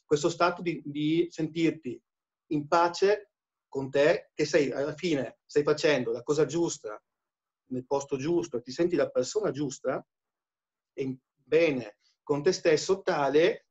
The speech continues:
che dici: "Ok, comunque sia, sto facendo quello che devo fare, di più non posso". Ed è uno stato importante, perché, mm, è lo stato guida.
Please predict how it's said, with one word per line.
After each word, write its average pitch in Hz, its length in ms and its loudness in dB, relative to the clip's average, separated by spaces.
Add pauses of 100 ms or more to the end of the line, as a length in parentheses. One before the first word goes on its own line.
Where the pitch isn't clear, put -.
(140)
che 185 140 2
dici: 165 260 0
"Ok, 139 460 -2
comunque 202 380 0
sia, 127 360 -4
sto 165 180 -4
facendo 180 280 0
quello 175 160 4
che 185 120 2
devo 160 180 -2
fare, 107 360 -12 (120)
di 160 120 -8
più 147 240 -6 (140)
non 170 220 -4
posso". - 400 -18 (2000)
Ed 147 140 -6
è 233 60 0
uno 202 120 2
stato 226 200 -8
importante, 127 920 -4
perché, 156 640 0
mm, 123 800 -8 (2000)
è - 160 -6
lo 143 80 4
stato - 240 -8
guida. 127 420 -6